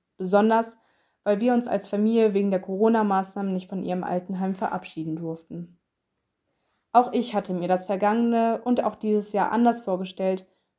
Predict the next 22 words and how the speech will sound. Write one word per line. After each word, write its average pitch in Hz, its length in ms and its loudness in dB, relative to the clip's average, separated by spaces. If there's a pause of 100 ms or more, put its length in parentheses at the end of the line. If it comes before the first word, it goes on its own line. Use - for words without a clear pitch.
(100)
und 214 200 -4
habe 220 220 4
mir 208 220 2
oft 214 220 2
gewünscht, 214 600 0 (480)
dass 208 160 -8
diese 240 260 -2
Zeit 220 380 0
gerade 202 340 2
vor 202 180 -4
dem 190 140 -4
Abitur 185 440 -6
nicht 196 160 -4
so 185 100 -8
rasen 202 480 2
würde, 196 400 -2 (280)
bevor 214 460 0
alle 185 140 0
ihre 185 380 -2
eigenen 175 460 0
Wege 165 260 -6
gehen. 175 420 -12